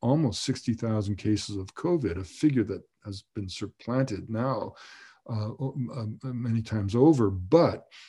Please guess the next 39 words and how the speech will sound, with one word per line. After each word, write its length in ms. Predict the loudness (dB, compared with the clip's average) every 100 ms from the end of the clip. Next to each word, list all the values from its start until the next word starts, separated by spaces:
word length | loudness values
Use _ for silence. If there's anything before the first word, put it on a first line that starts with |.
| _ _
on 160 | 4 4
that 180 | 4 0
same 440 | 2 6 6 6
day, 500 | 6 6 6 4 0
in 140 | -2 2
all 240 | 6 6
of 80 | 4
our 100 | 0
hospitals 600 | 2 0 -2 -2 -2 -2
in, 160 | -4 -4
in 140 | -4 -4 _ _
British 260 | 0 0
Columbia, 460 | 0 2 4 4 4
we 160 | 2 0
had 160 | -2
but 140 | -4 -6
five 420 | -2 2 2 2
cases 380 | -2 -2 -2 -6
of 180 | -6
covid. 460 | -2 0 2 0 -4 -16 -20 -20 _ -2
Now, 100 | 2
B 200 | 6 6
C 180 | 8 6
is 140 | 6
a 40 | 4
metropolitan 840 | 2 2 -2 0 4 4 4 0
center. 500 | 0 2 2 4 4
It's 120 | 2
an 120 | -4 -2
Asian 420 | 4 4 6 2
city. 440 | 0 0 2 4 2
It's 220 | 0 -8
three 260 | 2 6 8
hours 280 | 6 4
up 140 | 2 0
the 80 | 0
road 300 | 4 2 0
from 160 | -4
Seattle, 580 | -2 -2 0 0 -2